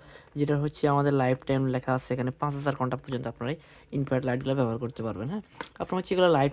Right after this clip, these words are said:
টাইম এখানে লেখা আছে, আপনার হচ্ছে এর থেকে আরও বেশিও ব্যবহার করতে পারবেন কিন্তু ইনশাল্লাহ। এটা হচ্ছে কোয়ালিটিও অনেক ভালো। আপনারা চাইলে আমাদের কাছ থেকে এখন থেকে বংবাড়া ব্র্যান্ডের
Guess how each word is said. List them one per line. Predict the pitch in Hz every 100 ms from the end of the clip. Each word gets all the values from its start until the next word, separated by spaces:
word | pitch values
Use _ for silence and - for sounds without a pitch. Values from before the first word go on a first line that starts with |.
| -
টাইম | 156
এখানে | 143 143 139
লেখা | 131 135
আছে, | 131 - - 131
আপনার | 123 127
হচ্ছে | -
এর | 127 - -
থেকে | 139
আরও | 143
বেশিও | 143 127 147
ব্যবহার | 139 123
করতে | 123 127 120
পারবেন | 120 113
কিন্তু | 120 117
ইনশাল্লাহ। | 117 - 90 - - - -
এটা | 156
হচ্ছে | 151 151
কোয়ালিটিও | - 151 143 147
অনেক | 143 147 135
ভালো। | 135 156 - - - -
আপনারা | - 151
চাইলে | 147 143 139
আমাদের | 131 -
কাছ | 127
থেকে | - 131
এখন | 123 127
থেকে | 127
বংবাড়া | 127 127 123 120 120
ব্র্যান্ডের | 110 110 123